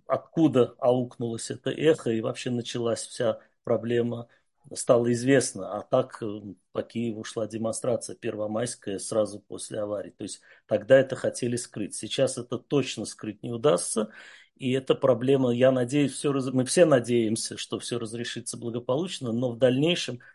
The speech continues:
конечно, мир, какие-то вот как после Первой мировой, когда запретили химическое оружие, как-то щас должны более строже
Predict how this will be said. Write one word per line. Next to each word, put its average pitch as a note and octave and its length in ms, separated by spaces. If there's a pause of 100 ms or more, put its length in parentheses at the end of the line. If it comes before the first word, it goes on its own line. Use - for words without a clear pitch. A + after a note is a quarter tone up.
(200)
конечно, A#2+ 440
мир, A#2+ 420
какие-то - 400
вот G#2+ 120
как - 180
после A2+ 260
Первой A#2+ 260
мировой, A#2 420
когда G#2+ 200
запретили G#2+ 600
химическое C3+ 600
оружие, G#2 340 (360)
как-то - 340
щас B2 340
должны A#2 420
более A#2 360
строже B2 680